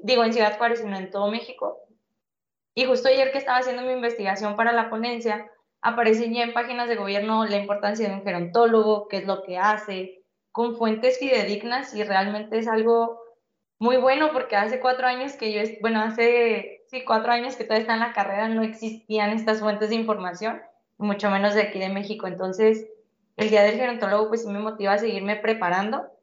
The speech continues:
y a seguir haciendo todo en pro de los adultos mayores y, pues, de la sociedad en sí en México,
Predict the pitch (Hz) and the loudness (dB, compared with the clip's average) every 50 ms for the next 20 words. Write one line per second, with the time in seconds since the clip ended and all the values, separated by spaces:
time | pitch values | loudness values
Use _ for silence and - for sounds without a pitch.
0 | _ _ _ _ _ _ - - 208 208 208 208 208 202 196 190 196 208 214 226 | _ _ _ _ _ _ -4 0 0 0 2 0 -2 -2 2 2 0 0 0 -2
1 | 220 220 220 220 220 226 226 226 226 220 220 226 - - 220 214 220 220 220 220 | -2 -2 0 2 4 4 4 4 4 2 0 -4 -2 0 2 2 2 2 0 -2
2 | 220 - 220 226 247 285 - - - - _ _ _ _ _ _ 196 196 208 208 | -2 0 2 2 2 2 2 -2 -8 -16 _ _ _ _ _ _ -6 -4 -2 0
3 | 202 202 208 196 190 185 185 - 220 220 240 220 202 196 208 233 254 302 302 - | 0 0 0 0 -2 -2 -2 -4 -4 -2 0 0 0 2 0 0 0 -2 -4 -4
4 | 233 208 202 - 190 180 175 185 175 180 180 - 196 185 190 196 180 180 180 190 | -6 -8 -6 -4 -4 0 0 2 2 2 0 0 -8 -8 -4 -2 2 2 2 2
5 | 208 226 233 226 226 226 226 220 214 208 214 - 226 220 - - | 0 -4 -6 -8 -8 -6 -2 -2 -2 -2 -4 -6 -10 -12 -12 -14